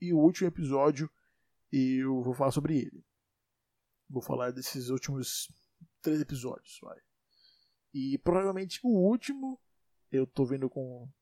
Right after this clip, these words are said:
com uma brother minha pra gente falar. Pegar esse saldo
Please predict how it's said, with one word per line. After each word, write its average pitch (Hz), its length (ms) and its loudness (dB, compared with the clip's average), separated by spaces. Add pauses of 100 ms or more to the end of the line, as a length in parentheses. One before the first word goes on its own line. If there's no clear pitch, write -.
com 123 240 -14
uma 120 120 -6
brother 123 480 0
minha 143 240 -8
pra 175 140 -4
gente 180 140 -10
falar. - 500 -4 (680)
Pegar 139 240 -4
esse 135 220 -6
saldo 139 640 2